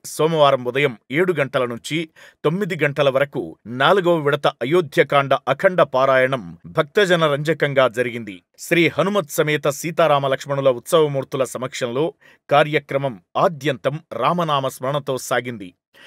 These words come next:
ఇందులో పన్నెండు, పదమూడవ సర్గలలోని నూట నలభై రెండు శ్లోకాలను పారాయణం చేశారు. యోగ వాసిష్టం, ధన్వంతరి మహామంత్రం ఇరవై ఐదు శ్లోకాలు పారాయణం చేశారు. వేద పండితులు అఖండ పారాయణం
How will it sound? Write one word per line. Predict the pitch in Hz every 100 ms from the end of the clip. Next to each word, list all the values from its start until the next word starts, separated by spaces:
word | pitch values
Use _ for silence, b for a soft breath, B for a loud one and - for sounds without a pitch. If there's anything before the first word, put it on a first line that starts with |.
| B B
ఇందులో | 180 233 156 147 _ -
పన్నెండు, | 143 165 165 185 - 135
పదమూడవ | 143 170 151 147
సర్గలలోని | - 113 110 139 123 117 170 -
నూట | 135 208 190
నలభై | 143 156 151 139
రెండు | 131 127
శ్లోకాలను | - 123 131 120 113 120 - b b -
పారాయణం | 143 156 143 131 127 127
చేశారు. | 120 131 110 95 _ 95
యోగ | 147 165
వాసిష్టం, | 151 139 135 135 - 151 175 _
ధన్వంతరి | - 151 170 143 147
మహామంత్రం | 131 127 147 135 135 135 127 120
ఇరవై | 147 160
ఐదు | 151 139
శ్లోకాలు | 127 127 135 143 131 117 _
పారాయణం | 127 151 139 131 131 131
చేశారు. | 127 139 113 95 _ _
వేద | - 151 208
పండితులు | 202 147 135 - 139 -
అఖండ | 131 170 196 185
పారాయణం | 123 131 139 135 127